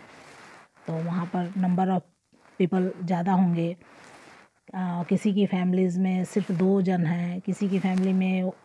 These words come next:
एक लोग हैं। तो इस तरह से हमें सर्वे करना है कि किसकी फैमिली में कितने मेंबर्स हैं।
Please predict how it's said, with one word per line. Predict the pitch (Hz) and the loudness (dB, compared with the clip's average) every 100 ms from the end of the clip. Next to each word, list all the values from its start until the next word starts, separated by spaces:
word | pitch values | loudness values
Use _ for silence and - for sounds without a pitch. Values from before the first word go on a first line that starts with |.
| _ 180 | _ 2
एक | 196 196 | 2 4
लोग | 175 165 | 0 0
हैं। | 170 165 170 - _ - - - - | -2 -2 -4 -10 _ -20 -20 -20 -14
तो | - | -6
इस | 233 - | -6 -2
तरह | 226 226 | 0 2
से | 226 | 2
हमें | 208 | 2
सर्वे | 208 180 165 170 | 0 0 0 0
करना | 160 156 151 | -2 -4 -4
है | 185 - - - - | -8 -10 -18 -20 -4
कि | 214 | 2
किसकी | 240 220 - 269 | 4 2 2 2
फैमिली | 233 226 220 220 | 2 4 4 6
में | 220 220 226 220 | 6 4 4 2
कितने | 202 - 208 202 | -2 0 2 2
मेंबर्स | 180 175 202 294 311 - - - | 2 2 4 4 2 -8 -6 -2
हैं। | 175 151 | -2 -2